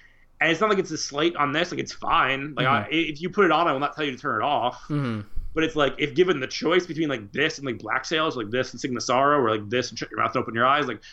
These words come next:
Speaker 1: whatever, I'm gonna choose one of those more than I'm gonna choose this.
Speaker 2: Yeah, well, different strokes for different folks, Patrick. And you're just insane. Uh, all right, so enough with our games. We had our fun. Now, the last thing, which is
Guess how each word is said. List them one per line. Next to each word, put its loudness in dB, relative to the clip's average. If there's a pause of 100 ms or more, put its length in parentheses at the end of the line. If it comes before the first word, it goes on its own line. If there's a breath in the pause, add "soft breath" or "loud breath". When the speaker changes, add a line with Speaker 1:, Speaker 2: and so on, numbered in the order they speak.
(120 loud breath)
Speaker 1:
whatever, 2 (260 soft breath)
I'm 0
gonna 0
choose -4
one -4
of -4
those 2
more -2
than 0
I'm -2
gonna -4
choose -2
this. -6 (280)
Speaker 2:
Yeah, -4 (200)
well, -4 (120)
different -2
strokes 2
for -4
different -2
folks, -8
Patrick. -8 (200)
And -6
you're -4
just -6
insane. -8 (640 loud breath)
Uh, 6 (600 loud breath)
all 10
right, 4
so 8
enough 6
with 4
our 6
games. -4
We 4
had 6
our 0
fun. -6 (160)
Now, 4 (260 loud breath)
the 0
last 6
thing, 4
which -4
is 0